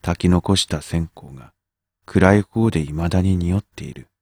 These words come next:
広い寺だから新刊として人気がない。黒い天井に差す丸暗灯の丸い影が仰向く途端に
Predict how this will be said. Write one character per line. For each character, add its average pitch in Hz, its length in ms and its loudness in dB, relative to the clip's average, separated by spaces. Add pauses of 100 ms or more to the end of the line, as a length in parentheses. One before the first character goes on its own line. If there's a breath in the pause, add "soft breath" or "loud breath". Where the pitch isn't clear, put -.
(2500)
広 95 420 0
い 76 60 -6
寺 - 320 -4
だ 82 140 -8
か - 120 -12
ら 71 120 -12
新 90 320 -4
刊 90 240 -4
と 85 160 -6
し - 100 -10
て 82 220 -8 (360)
人 - 280 -6
気 87 160 -4
が 85 120 -2
な 82 200 -8
い。 - 80 -20 (2500)
黒 110 300 4
い 92 100 2
天 92 260 2
井 107 220 2
に 107 120 2
差 107 200 -2
す - 140 -4
丸 87 340 4
暗 120 180 6
灯 80 220 -2
の 76 100 -4
丸 73 320 -6
い 92 80 -4
影 90 320 -6
が 73 220 -16 (580)
仰 78 260 4
向 90 140 2
く - 180 -16
途 - 140 -12
端 73 240 -8
に 71 240 -10